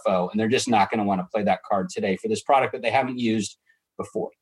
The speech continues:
So that's variant number one. They've got fixed budget, and we address that a certain way.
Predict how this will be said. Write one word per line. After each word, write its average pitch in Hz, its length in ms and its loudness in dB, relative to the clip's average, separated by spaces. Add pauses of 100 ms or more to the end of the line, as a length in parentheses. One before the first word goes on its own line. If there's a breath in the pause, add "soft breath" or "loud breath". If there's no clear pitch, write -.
(360 soft breath)
So - 140 0
that's 208 180 6
variant 170 320 4
number 131 220 4
one. 107 180 4
They've 101 100 0
got 127 300 4
fixed - 260 -2
budget, 90 320 -2 (160)
and 120 260 -2
we 131 140 4
address 139 300 4
that 123 160 4
a 117 40 -2
certain 107 320 -2
way. 101 360 2